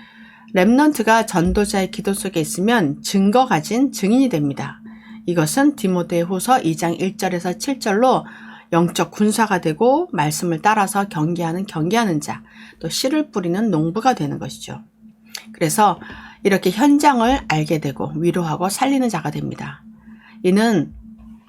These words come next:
어, 바울의 기도 속에 있는 전도자들처럼 또 오네시모를 용서한 빌레몬과 같은 자들이 됩니다. 그래서 우리 후대들은,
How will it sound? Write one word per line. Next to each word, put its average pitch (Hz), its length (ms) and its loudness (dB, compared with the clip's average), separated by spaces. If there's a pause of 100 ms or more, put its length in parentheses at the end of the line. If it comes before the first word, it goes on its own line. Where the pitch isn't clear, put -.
(580)
어, 170 120 -4
바울의 175 400 2
기도 220 240 0
속에 208 260 -2
있는 175 260 2
전도자들처럼 160 1040 -4 (380)
또 - 100 -6
오네시모를 208 800 2
용서한 170 640 0
빌레몬과 180 640 2
같은 170 300 -6
자들이 151 360 -10
됩니다. 147 460 -12 (120)
그래서 147 300 -6
우리 147 100 -4
후대들은, 220 640 0